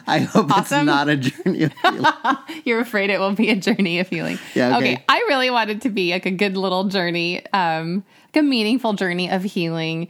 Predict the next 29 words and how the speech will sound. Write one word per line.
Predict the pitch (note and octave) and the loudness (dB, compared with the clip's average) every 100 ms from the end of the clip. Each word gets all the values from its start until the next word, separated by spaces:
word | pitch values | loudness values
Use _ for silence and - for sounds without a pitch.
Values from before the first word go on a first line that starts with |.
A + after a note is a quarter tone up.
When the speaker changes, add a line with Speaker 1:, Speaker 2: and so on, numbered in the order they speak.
| - - - | -12 -8 -2
Speaker 2:
and | B3+ B3 | 0 2
then | A3 G3+ G#3+ A3+ - - | 2 0 0 -4 -6 -4
in | G#3 G#3 | 0 0
an | A3 | 2
awesome | F3 G3 - G#3 | 0 0 0 -2
Christmassy | - - F#3 G#3+ G3+ - F3 | -2 -4 -2 0 -2 -2 -4
setting. | F3 - D#3+ D3+ G3 C#4 G4 - | -2 0 0 0 0 -2 -2 -2
I | B3+ | 0
really | D4 | 0
Speaker 1:
Mm-hmm. | B3+ | 0
Speaker 2:
wanna | A#3 G#3+ | 0 0
see, | G#3 E3+ | -2 -2
like, | E3 E3 | -4 -6
beautiful | D#3 D3+ D#3 | -8 -6 -8
Christmassy | - D#3+ - D3 D#3+ | -10 -12 -10 -10 -10
stuff. | - D3 D3 | -8 -6 -6
I | - D#3+ | -4 -4
don't | D3 | -4
know. | C#3+ D#3+ - - - | -4 -6 -10 -10 -2
It | A#3+ | 0
is | B3 G#3+ G3+ - | 0 -2 -8 -4
early | G#3 G3 | -2 -2
December | G3 G3 F3 D#3+ D#3+ | -2 0 0 0 0
when | D#3 | -2
we're | D3+ D3+ | -2 -2
recording | D#3+ D3+ D3 D3 | -2 -4 -4 -4
this, | C#3 D#3 - D#3+ | -4 -4 -6 -6
and | D3 G3 | -4 -2
Speaker 1:
Yes. | - F#3 G3+ | -4 -4 -8